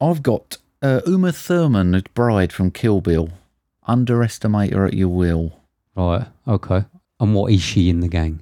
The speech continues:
Speaker 1: She's the one who can lure people into a sort of thing where she's sort of going up to them, being all nice, and they trust her, and if <laughs> slice her head off.
Speaker 2: Oh,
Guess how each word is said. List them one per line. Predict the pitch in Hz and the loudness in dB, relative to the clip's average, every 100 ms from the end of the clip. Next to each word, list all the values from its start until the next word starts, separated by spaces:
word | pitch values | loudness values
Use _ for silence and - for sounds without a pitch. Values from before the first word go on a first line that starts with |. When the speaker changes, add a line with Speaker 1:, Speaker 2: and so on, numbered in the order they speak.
| - | -12
Speaker 1:
She's | - 110 127 107 | -4 -2 -2 0
the | 95 | 0
one | 98 98 | 0 0
who | 92 | -2
can | - 92 | -2 -2
lure | 104 104 | 0 -2
people | - 90 87 90 | -2 -2 0 -2
into | 87 95 | -2 -2
a | 90 | -2
sort | - 87 90 | -2 -4 -4
of | |
thing | - 98 92 | -2 -2 0
where | 92 | -2
she's | - 98 - | -2 -4 -2
sort | 104 82 | -4 -4
of | 92 | -4
going | 107 95 | -2 -2
up | 95 - | -2 -4
to | 95 | -4
them, | 92 | -2
being | 123 104 | -2 0
all | 95 | 0
nice, | 92 90 90 101 - - _ _ _ _ | 0 0 -2 -6 -14 -20 _ _ _ _
and | 95 92 | -2 0
they | 92 | 0
trust | - 98 - 90 | 0 -2 0 0
her, | |
and | 87 | 2
if | 95 - - | 0 -2 -16
<laughs> | _ - | _ -12
slice | - 92 85 - | -4 -2 -2 -2
her | 87 | -2
head | 82 | -2
off. | 82 - - | -4 -8 -8
Speaker 2:
Oh, | 90 110 | -4 -4